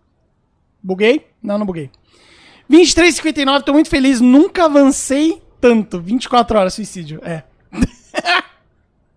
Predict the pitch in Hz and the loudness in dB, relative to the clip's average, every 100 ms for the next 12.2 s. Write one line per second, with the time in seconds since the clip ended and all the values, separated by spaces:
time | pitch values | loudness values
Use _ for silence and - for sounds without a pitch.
0 | _ _ - _ _ - - 254 208 - | _ _ -20 _ _ -4 0 2 2 0
1 | _ - - _ - 240 285 208 226 233 | _ -20 -20 _ 2 4 4 2 2 4
2 | 220 - _ _ _ _ _ _ _ _ | 2 -2 _ _ _ _ _ _ _ _
3 | _ _ _ - - - - _ _ 214 | _ _ _ -10 -10 -12 -18 _ _ -14
4 | 175 _ 202 254 311 202 196 196 175 - | -14 _ 0 2 2 0 0 0 0 -6
5 | _ _ _ _ _ _ _ _ _ _ | _ _ _ _ _ _ _ _ _ _
6 | _ _ - - _ _ _ _ _ _ | _ _ -20 -20 _ _ _ _ _ _
7 | _ - - _ _ _ _ _ _ 392 | _ -20 -20 _ _ _ _ _ _ -16
8 | 240 277 269 277 339 370 403 381 381 392 | -2 2 6 6 6 4 2 2 4 2
9 | - - _ _ - 320 302 294 320 359 | 2 -2 _ _ 2 4 4 6 6 4
10 | - - 392 392 392 480 587 - - _ | 0 0 4 6 6 6 4 -2 -20 _
11 | _ _ - _ _ _ 196 226 285 339 | _ _ -20 _ _ _ 2 6 6 6
12 | 403 453 | 2 0